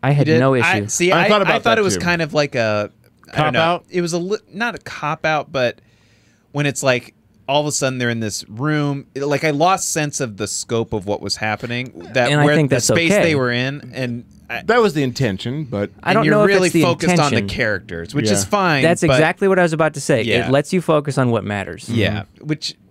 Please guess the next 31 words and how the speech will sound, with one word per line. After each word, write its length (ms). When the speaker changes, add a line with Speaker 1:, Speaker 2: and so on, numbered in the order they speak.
Speaker 2:
uh, 180
which 240
I 100
get, 320
but, 280
uh, 200
there 160
were 80
a 40
couple 380
shots 400
in 140
there 260
where 160
it 60
was 180
like, 340
oh, 180
they're 180
on 160
this 180
thing, 300
and 80
all 100
of 60
a 80
sudden 260
you 140
look 320
over 360
and 340